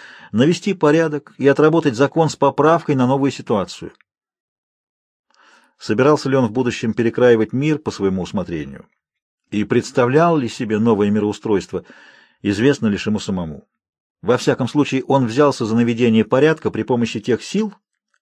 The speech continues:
что этот порядок нарушили, сил магии. У него нашлись последователи, в основном младшие офицеры из различных ведомств,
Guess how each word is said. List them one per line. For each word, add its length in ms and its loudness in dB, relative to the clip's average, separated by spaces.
что 240 0
этот 200 -2
порядок 420 2
нарушили, 760 -2
сил 540 -2
магии. 640 -2
У 120 0
него 240 4
нашлись 400 0
последователи, 840 0
в 80 -6
основном 540 0
младшие 440 0
офицеры 440 2
из 160 -6
различных 480 -4
ведомств, 460 -2